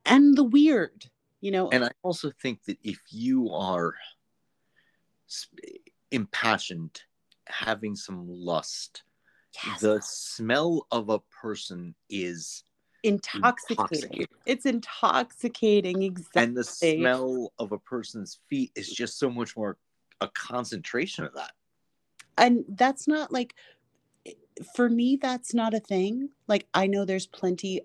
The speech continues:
Speaker 1: of foot fetishists that are into the, you know, the intense smell.
Speaker 2: Mm.
Speaker 1: For me, it's, I like my feet bathed, um, bathed, oiled, played with.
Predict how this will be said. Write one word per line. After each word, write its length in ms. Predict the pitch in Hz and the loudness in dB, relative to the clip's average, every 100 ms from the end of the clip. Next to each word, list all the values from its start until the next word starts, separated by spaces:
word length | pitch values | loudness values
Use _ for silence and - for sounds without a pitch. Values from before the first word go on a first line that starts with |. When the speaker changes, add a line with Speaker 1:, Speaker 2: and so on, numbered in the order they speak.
| - | -4
Speaker 1:
of 680 | 180 175 175 175 170 - - _ _ - | -2 0 0 0 -4 -12 -20 _ _ -10
foot 260 | - 190 | -2 -2
fetishists 600 | - 185 175 185 185 - - | 0 -2 -2 -6 -8 -10 -10
that 140 | 180 175 | -4 0
are 160 | 170 _ - | -2 _ -2
into 600 | 170 180 - 190 175 175 | 0 0 -2 0 2 2
the, 180 | 160 165 _ - | 2 -2 _ -10
you 160 | - | -2
know, 220 | 160 160 156 _ _ | 0 0 -4 _ _
the 160 | 185 170 | 2 4
intense 480 | 165 - 165 170 | 4 2 0 0
smell. 560 | - - 165 170 214 247 _ - _ _ | -4 0 2 2 0 -4 _ -20 _ _
Speaker 2:
Mm. 200 | 233 214 170 _ _ | -6 -6 -6 _ _
Speaker 1:
For 160 | 202 196 | 0 2
me, 540 | 180 180 196 214 - - | 4 4 2 -2 -6 -2
it's, 360 | 185 175 - - - | 0 0 -6 -10 0
I 120 | 180 | 2
like 200 | 185 175 | 2 2
my 140 | 170 170 | 0 -2
feet 440 | - 175 165 - _ _ _ _ _ _ - 151 | -4 -4 -4 -8 _ _ _ _ _ _ -8 2
bathed, 520 | 156 160 202 - - _ _ _ _ _ _ _ | 4 4 2 -6 -18 _ _ _ _ _ _ _
um, 600 | - 165 156 156 156 151 165 _ _ _ _ _ - _ _ | 0 0 2 0 -2 -6 -10 _ _ _ _ _ -20 _ _
bathed, 380 | 190 175 175 170 - | 2 6 4 2 0
oiled, 420 | 165 170 165 160 - | 2 4 2 -2 -6
played 300 | - 160 156 | 0 0 2
with. 420 | 156 156 - | 0 -2 -4